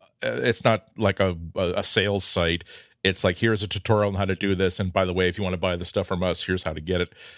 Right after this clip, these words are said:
Uh, but it's al-, but it also kinda disappointed me that there isn't just a simple way to throw a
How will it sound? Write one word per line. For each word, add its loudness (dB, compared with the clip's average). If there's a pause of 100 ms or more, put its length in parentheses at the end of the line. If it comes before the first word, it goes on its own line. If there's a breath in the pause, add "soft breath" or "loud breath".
(260 loud breath)
Uh, 0 (240 soft breath)
but 6
it's -2
al-, 6
but 0
it 2
also 2
kinda 0
disappointed 0
me 2
that 0
there 2
isn't 0
just -2
a -2
simple 0
way 2
to 0 (380 loud breath)
throw 2
a 0